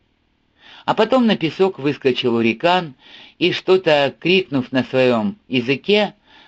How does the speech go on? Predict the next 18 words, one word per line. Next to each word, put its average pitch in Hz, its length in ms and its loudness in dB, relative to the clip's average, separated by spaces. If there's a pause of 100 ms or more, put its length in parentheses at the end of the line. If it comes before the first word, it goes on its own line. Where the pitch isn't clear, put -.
звонко 185 480 0
ударил 127 400 2
в 117 40 0
ладоши 147 680 0 (340)
и 220 200 2
стал 160 340 0
закатывать 131 600 -2
рукава. 107 580 -4 (800)
Урикана 190 560 2
широким 156 480 -2
кольцом 156 380 -2
окружили 135 720 0
эвенки. 104 680 -4 (600)
К - 60 -14
ним 170 220 0
присоединились 160 800 0
заинтересованные 131 880 0
моряки, 135 640 -2